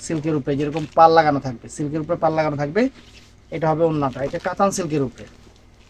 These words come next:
এই যে মিষ্টি কালার, মিষ্টি কালার,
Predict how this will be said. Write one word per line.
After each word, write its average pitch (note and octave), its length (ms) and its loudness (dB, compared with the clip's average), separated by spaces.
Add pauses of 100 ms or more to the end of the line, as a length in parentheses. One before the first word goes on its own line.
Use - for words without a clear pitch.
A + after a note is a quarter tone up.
(1800)
এই F3 80 0
যে E3+ 120 -2
মিষ্টি D#3+ 260 -6
কালার, - 200 -6 (3250)
মিষ্টি G3+ 320 0
কালার, D3 220 -2